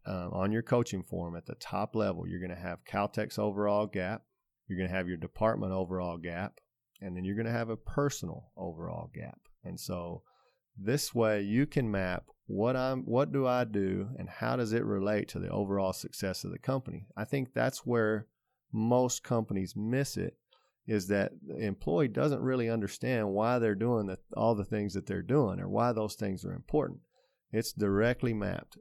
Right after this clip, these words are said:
all the way to the individual level, and inclu-, and then they have initiatives. Some of those initiatives could be personal, might be that they wanna read the Bible, might be that they wanna lift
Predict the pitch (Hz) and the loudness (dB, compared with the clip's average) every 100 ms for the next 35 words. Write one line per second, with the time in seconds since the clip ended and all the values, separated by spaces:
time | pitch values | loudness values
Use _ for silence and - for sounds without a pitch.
0 | - 107 117 113 107 101 98 104 92 98 | -2 4 4 6 2 0 -2 -4 -4 -2
1 | 104 104 101 95 95 90 87 85 - _ | 0 2 2 2 -2 -2 -2 -4 -6 _
2 | _ _ - 92 92 - 110 92 95 92 | _ _ -8 -4 -4 -2 -4 -2 -2 -2
3 | 95 101 104 104 98 101 107 110 113 127 | -2 0 0 0 0 -2 -2 -2 -4 -4
4 | - - 147 147 135 131 123 120 - 127 | -10 -2 0 2 0 2 0 0 0 -4
5 | 123 - 117 117 - 107 113 - 147 170 | -2 -2 0 0 2 2 2 0 -6 -4
6 | 107 101 110 110 104 101 107 110 110 101 | -2 -2 0 0 0 -2 -2 0 0 0
7 | 104 113 98 87 92 110 127 123 104 107 | 0 -2 -4 -4 -2 0 0 -2 -2 -2
8 | 101 107 98 - 104 104 104 101 95 104 | -2 -2 -4 -4 -4 -2 -2 -4 -2 -2
9 | 110 | -2